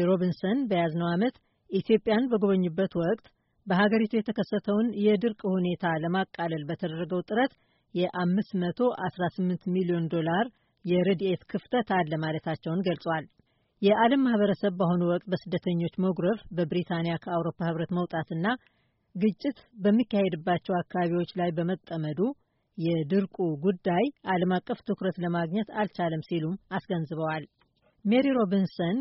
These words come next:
ከኢትዮጵያው የውጭ ጉዳይ ሚኒስትር ቴድሮስ አድሓኖም ጋር ተገናኝተው ከተነጋገሩ በኋላ ድርቁ ያጠቃው ኢትዮጵያን ብቻ ሳይሆን ደቡባዊ አፍሪቃም ክፉኛ ተጎድቷል።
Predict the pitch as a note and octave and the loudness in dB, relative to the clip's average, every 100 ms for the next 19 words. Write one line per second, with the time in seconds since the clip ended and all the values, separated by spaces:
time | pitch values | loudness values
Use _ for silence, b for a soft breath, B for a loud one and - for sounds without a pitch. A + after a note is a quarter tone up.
0 | C4 G3 F#3 - F3+ - F#3+ A3+ G3 - | -2 -2 -2 0 0 0 0 2 0 -2
1 | F3 D#3+ E3 E3 E3+ - B3 - F#3 D#3+ | -6 -4 -2 -2 -4 -4 -6 -2 -4 -2
2 | E3 - F3 C#3 F3+ E3+ D#3+ D#3+ D#3 F3 | -4 -6 -8 -6 -4 -4 -4 -6 -6 -4
3 | F3+ E3+ D#3+ - D#3+ - F3+ E3 D3+ D3+ | -2 -2 -4 -6 -8 -6 -2 -2 -4 -6
4 | D3+ D#3 F3 G#3 B3+ _ _ _ - A3+ | -6 -2 0 0 -2 _ _ _ 0 2
5 | B3+ - B3+ B3 G3 G3 F#3 F#3+ - - | 2 0 0 0 2 2 2 0 -4 0
6 | G3+ A#3 F#3+ - F#3 E3+ - E3 - F#3 | 0 2 -2 0 -2 -2 -4 -4 0 0
7 | D#3+ E3+ G3 C4+ _ _ - F#3+ F#3+ F#3 | 2 2 0 -2 _ _ -4 2 4 4
8 | F#3 A#3 - G#3 - G3 - F#3+ G#3 G#3+ | 4 2 2 -2 0 -4 -2 -4 -2 -4
9 | - F#3+ F3 - E3 E3 - E3+ D3+ | -2 -2 -2 -2 -4 -4 -4 -4 -4